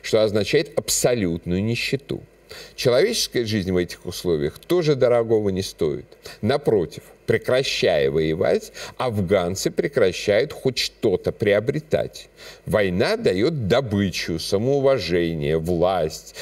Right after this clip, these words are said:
на худой конец интересные впечатления. Все мировые сми рассматривали талибов, которые пьют чай в разолоченной резиденции генерала Дустума или катаются на машинках детского аттракциона в Кабуле,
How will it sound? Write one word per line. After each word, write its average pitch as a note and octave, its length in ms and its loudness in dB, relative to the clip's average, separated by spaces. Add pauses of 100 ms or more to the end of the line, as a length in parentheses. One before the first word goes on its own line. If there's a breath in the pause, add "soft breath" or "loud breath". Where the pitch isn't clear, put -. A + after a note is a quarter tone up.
(140)
на G2+ 80 2
худой G#2+ 320 0
конец C3+ 580 -2
интересные A#2+ 720 0
впечатления. - 880 -6 (380 loud breath)
Все - 320 0
мировые B2 520 2
сми G3+ 580 0
рассматривали G2+ 880 0
талибов, C#3 640 0 (240 loud breath)
которые B2 380 2
пьют C3+ 400 0
чай D#3+ 400 2
в A#2 80 0
разолоченной A#2 760 2
резиденции G2+ 640 -2
генерала G2 580 2
Дустума D2 720 -6 (340 loud breath)
или E3+ 200 0
катаются C#3 640 0
на C3 100 2
машинках A#2 680 0
детского A2+ 500 0
аттракциона G#2+ 580 0
в - 100 -18
Кабуле, D#2 720 -2